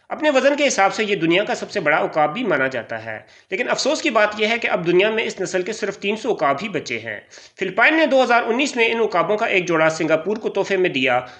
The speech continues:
ताकि दोनों मुल्कों के दरमियान दोस्ताना ताल्लुकात को मज़ीद बढ़ाया जा सके। नंबर सात, पूडल मौत। दोस्तों, ये एक अजीबोगरीब मौत है जिसे डॉक्टर आर्थर एंकर ने दो हज़ार नौ में वेनेजुएला में दरियाफ्त किया था। इस अजीबोगरीब मौत की ख़ास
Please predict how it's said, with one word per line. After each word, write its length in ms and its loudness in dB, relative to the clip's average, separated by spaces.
ताकि 200 -2
दोनों 240 2
मुल्कों 280 2
के 100 -2
दरमियान 400 0
दोस्ताना 420 0
ताल्लुकात 460 -2
को 100 -6
मज़ीद 320 -4
बढ़ाया 240 4
जा 180 -2
सके। 220 -18
नंबर 180 0
सात, 240 2
पूडल 280 2
मौत। 280 0
दोस्तों, 240 -4
ये 140 4
एक 100 -2
अजीबोगरीब 540 2
मौत 240 2
है 140 4
जिसे 220 -2
डॉक्टर 380 2
आर्थर 380 0
एंकर 320 0
ने 140 2
दो 140 -2
हज़ार 280 2
नौ 140 2
में 140 0
वेनेजुएला 460 2
में 160 0
दरियाफ्त 300 0
किया 200 -6
था। 200 -12
इस 140 -6
अजीबोगरीब 540 0
मौत 220 0
की 100 -6
ख़ास 280 0